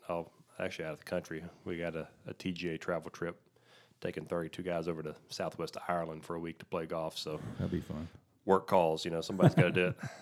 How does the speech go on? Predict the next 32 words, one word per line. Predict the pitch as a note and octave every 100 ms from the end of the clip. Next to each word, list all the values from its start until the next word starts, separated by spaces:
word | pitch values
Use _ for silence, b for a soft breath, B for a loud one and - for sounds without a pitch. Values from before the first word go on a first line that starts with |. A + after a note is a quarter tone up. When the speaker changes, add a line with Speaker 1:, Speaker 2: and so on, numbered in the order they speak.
| B
Speaker 2:
<laughs> | B B B -
I | -
see | - A#2+
it. | G2+
I | F#2+ F2+ F#2
see | -
the | G#2+
look | G2 G#2+
on | G2
your | F2
face. | E2 G#2 D#2+ D2+
Yeah, | G2 D#2+ C2+
I, | F2 F#2+
Speaker 1:
Yeah. | - B2 - G#2
Speaker 2:
<laughs> |
I | A#2
got | F#2+ F2
it. | D#2 - -
Speaker 1:
<laughs> | A2+ F#2+ G2 B B
Speaker 2:
Well, | - B2+
I | E3+
would | F#3+ -
say, | B2 A2+ G#2+ G2 - -
uh, | G#2+ -
I | B2
would | B2+
encourage | A2 - A#2 G#2+ G2+ F#2 -
anybody | A#2 G#2+ G#2+ G2+
listening | G#2 G#2 G#2 G2
that | G2
hosts | E2+ G2 F#2 G2
a, | F#2 F2+ F2